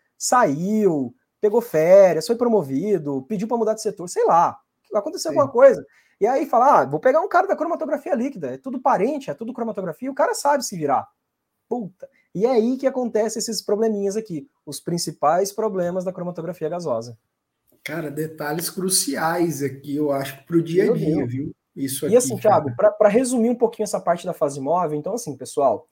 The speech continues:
Speaker 1: pra cada tipo de gás de fase móvel, seja ele o nitrogênio,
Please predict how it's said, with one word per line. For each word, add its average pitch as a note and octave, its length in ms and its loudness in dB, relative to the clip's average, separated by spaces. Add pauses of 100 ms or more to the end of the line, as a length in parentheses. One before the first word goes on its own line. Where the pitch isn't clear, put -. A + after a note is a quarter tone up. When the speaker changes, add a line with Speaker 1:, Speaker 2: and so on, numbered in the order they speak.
(540)
Speaker 1:
pra G#3+ 140 4
cada D4 280 0
tipo C#4 320 -8
de F3+ 100 -8
gás F3+ 300 2
de E3+ 80 -12
fase C#3+ 260 -6
móvel, C3+ 380 0
seja A3 320 -2
ele D#3+ 160 -2
o D#3 40 -2
nitrogênio, D#3+ 840 -2